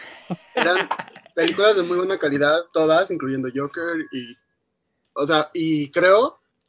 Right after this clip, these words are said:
que el hecho de que se premiara la que realmente era la mejor de todas,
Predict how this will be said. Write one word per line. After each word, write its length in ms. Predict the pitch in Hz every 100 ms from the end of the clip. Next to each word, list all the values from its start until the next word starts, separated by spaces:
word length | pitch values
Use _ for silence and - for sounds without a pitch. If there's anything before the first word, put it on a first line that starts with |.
| _ _
que 100 | -
el 60 | 165
hecho 180 | 165 196
de 80 | 196
que 100 | 151
se 100 | 139
premiara 460 | 147 143 156 160
la 140 | 175 156
que 120 | 135
realmente 720 | 143 165 170 175 175 185 190
era 380 | 160 151 156 147 147
la 160 | 131
mejor 320 | 127 127 -
de 120 | 160 165
todas, 560 | 147 165 269 - -